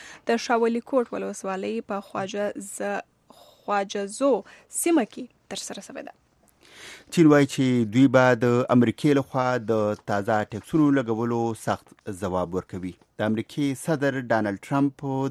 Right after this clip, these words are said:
Speaker 2: د چین جوړ اته سوه سامانونو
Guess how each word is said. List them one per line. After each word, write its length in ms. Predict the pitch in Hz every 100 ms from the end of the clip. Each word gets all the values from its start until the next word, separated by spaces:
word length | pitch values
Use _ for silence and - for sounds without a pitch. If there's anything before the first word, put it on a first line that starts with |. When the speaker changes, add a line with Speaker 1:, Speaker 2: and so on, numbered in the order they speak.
| 113
Speaker 2:
د 120 | 104 -
چین 240 | 170 170 165 151 120
جوړ 160 | 123 104 - 113
اته 180 | 180 -
سوه 260 | 131 113 107 107 - - - -
سامانونو 480 | 120 107 104 131